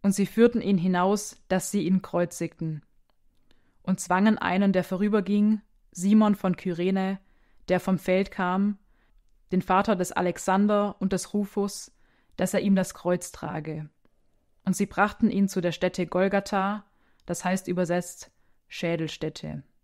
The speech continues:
Und sie gaben ihm Myrrhe im Wein zu trinken, aber er nahm's nicht.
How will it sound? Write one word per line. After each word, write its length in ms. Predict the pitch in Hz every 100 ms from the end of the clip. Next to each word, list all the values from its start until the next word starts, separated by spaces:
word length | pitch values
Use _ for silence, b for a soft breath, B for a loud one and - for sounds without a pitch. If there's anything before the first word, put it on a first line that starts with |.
| _ _ _ _ _ _ -
Und 100 | 185
sie 160 | 190
gaben 320 | 175 180 202 208
ihm 300 | 196 190 185
Myrrhe 480 | 196 196 202 202 - _ _
im 200 | 185 185
Wein 240 | 170 170 185
zu 160 | -
trinken, 580 | 170 - 175 165 160 160 - _ _ _ _ _ _
aber 260 | - 170 175
er 120 | 170
nahm's 420 | 160 156 170 -
nicht. 500 | 170 160 - - -